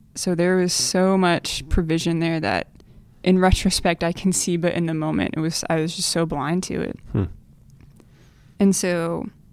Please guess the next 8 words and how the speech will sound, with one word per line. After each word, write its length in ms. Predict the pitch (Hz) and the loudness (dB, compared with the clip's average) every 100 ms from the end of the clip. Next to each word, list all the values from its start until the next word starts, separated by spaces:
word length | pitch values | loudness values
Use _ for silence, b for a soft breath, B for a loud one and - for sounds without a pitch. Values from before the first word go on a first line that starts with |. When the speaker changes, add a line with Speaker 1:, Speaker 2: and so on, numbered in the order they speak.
| - - - b b b | -20 -20 -20 b b b
Speaker 1:
after 260 | 190 185 208 | 2 4 4
that 180 | 190 170 | 4 4
moment, 320 | 175 180 - | 4 2 0
I 60 | |
started 540 | 180 - 170 165 165 - - - | -2 -2 -4 -4 -4 -6 -12 -6
becoming 340 | 190 - 190 185 | 0 2 2 4
more 180 | 185 180 | 2 2
invested 640 | 175 180 - - 175 | 2 0 -2 -2 -2